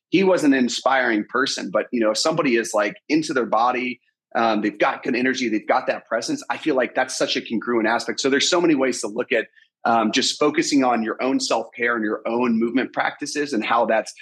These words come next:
analogous to success within business. But it, it also is like, you're becoming the person that these people want to become attracted to,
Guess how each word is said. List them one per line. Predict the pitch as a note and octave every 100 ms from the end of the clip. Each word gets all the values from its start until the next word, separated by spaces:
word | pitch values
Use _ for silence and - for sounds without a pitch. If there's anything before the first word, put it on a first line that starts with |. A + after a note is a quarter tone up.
| - -
analogous | A2+ B2 B2 A#2 A2+
to | G#2+
success | - A2 A2+ -
within | G#2+ G2+ F#2+
business. | A2+ A2+ C#3 C3
But | A#2 G#2
it, | A#2 -
it | -
also | B2+ D#3 D#3 B2
is | G#2+
like, | A#2 A2 - _ _ -
you're | B2
becoming | A2+ C3+ - F3 F#3+ D3
the | A2+
person | G2+ - D#3+ D#3+ - G#2+ G#2
that | G#2+
these | A2 -
people | - D3+ B2
want | A2 A#2
to |
become | G#2+ - A2
attracted | F#2+ - B2+ C#3 F#2+ -
to, | E2+ C2+